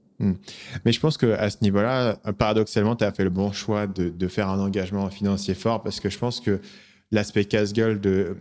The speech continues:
de ce type de projet, c'est-à-dire des projets qui sont un peu annexes, qui font plus ou moins levier sur ce que tu fais, mais qui vont coûter un peu d'argent pour percer dans un nouveau domaine, en particulier quand il s'agit de s'internationaliser sur de l'anglophone, c'est vraiment risqué de le faire à, à moitié.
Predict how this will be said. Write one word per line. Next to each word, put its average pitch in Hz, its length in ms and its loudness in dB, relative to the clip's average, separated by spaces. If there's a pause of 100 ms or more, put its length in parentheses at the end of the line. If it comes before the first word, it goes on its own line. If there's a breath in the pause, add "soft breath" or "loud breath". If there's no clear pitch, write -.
(120)
de 104 200 0
ce 98 100 -4
type 101 140 -2
de 101 100 2
projet, 104 540 0 (180)
c'est-à-dire 104 300 0
des 95 100 2
projets 101 320 -2
qui 101 80 -10
sont - 180 -4
un 95 60 0
peu 98 180 0
annexes, 104 340 0
qui - 100 -2
font 101 160 -4
plus 104 240 0
ou - 20 2
moins 107 140 0
levier 104 260 2
sur 101 180 -2
ce - 60 -10
que - 80 -4
tu 98 160 -4
fais, 113 240 2 (440 loud breath)
mais 95 60 2
qui - 140 -2
vont 98 100 2
coûter 98 220 -2
un 98 80 0
peu 104 100 -2
d'argent 101 280 0
pour 98 160 -4
percer - 240 -4
dans 98 80 2
un 95 40 2
nouveau 92 220 2
domaine, 101 320 0 (380 loud breath)
en 107 80 0
particulier 113 540 2
quand 101 140 -2
il 98 80 2
s'agit 95 520 0
de 98 120 2
s'internationaliser 95 920 0 (260)
sur - 320 -2
de 92 80 2
l'anglophone, 92 540 0 (360 loud breath)
c'est - 200 0
vraiment 98 280 0
risqué 104 400 0
de 101 140 0
le 90 160 2
faire 98 320 -2
à, 87 220 0
à 95 200 -4
moitié. 95 380 0